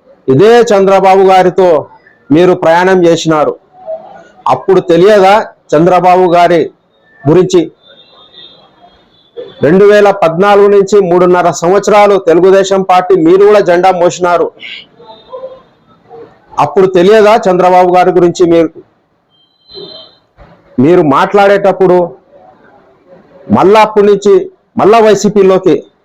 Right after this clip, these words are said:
అంటే మీరు మూడు పార్టీలు మారారు, కాంగ్రెస్,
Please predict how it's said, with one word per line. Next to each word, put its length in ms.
అంటే 200
మీరు 300
మూడు 280
పార్టీలు 420
మారారు, 500
కాంగ్రెస్, 640